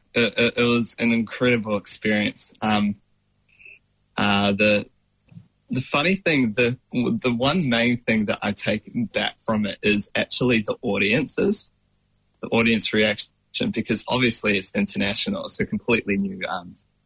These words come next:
language. Um, and to, whilst you're performing, you actually have subtitles, um,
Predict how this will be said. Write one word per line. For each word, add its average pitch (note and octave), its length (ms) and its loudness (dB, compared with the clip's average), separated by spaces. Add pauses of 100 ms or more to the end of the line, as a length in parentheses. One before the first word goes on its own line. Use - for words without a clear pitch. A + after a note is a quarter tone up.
(180)
language. G2+ 800 0 (720)
Um, G2+ 320 0 (640)
and G#2 360 2 (100)
to, A#2 280 4
whilst A#2+ 320 0
you're G#2+ 100 -2
performing, G2+ 540 -2
you G#2 100 2
actually A2 280 0
have F#2+ 180 -2
subtitles, F#2+ 920 -4 (480)
um, F#2+ 320 0